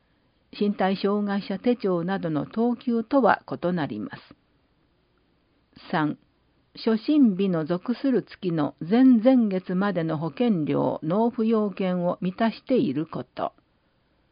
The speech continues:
年金制度加入前の二十歳前に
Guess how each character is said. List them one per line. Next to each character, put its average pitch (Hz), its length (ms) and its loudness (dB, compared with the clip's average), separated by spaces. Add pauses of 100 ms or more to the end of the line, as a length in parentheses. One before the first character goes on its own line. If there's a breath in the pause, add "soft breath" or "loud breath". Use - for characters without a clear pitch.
(220)
年 220 220 4
金 220 240 2
制 214 260 0
度 143 140 -2
加 180 180 -2
入 247 260 4
前 233 280 2
の 147 280 0
二 185 140 -2
十 254 140 2 (140)
歳 202 240 0
前 208 280 0
に 131 200 -2